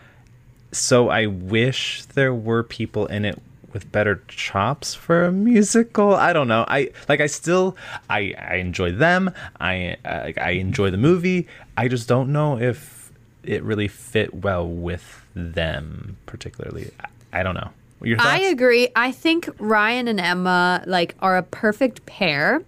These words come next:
Speaker 2: And the thing is, I think they were a perfect pair for this couple.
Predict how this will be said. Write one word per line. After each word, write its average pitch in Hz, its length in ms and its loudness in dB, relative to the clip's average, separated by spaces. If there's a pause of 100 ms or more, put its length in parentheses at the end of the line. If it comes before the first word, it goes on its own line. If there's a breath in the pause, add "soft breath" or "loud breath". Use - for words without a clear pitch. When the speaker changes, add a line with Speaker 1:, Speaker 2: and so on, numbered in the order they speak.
(520 loud breath)
Speaker 2:
And 254 320 0
the 247 180 0
thing 339 200 4
is, 302 160 4 (100)
I 254 80 0
think 311 220 0
they 370 100 2
were 349 140 6
a 247 80 4
perfect 262 420 0
pair 220 240 2
for 220 140 -2
this 196 180 -2
couple. - 480 -4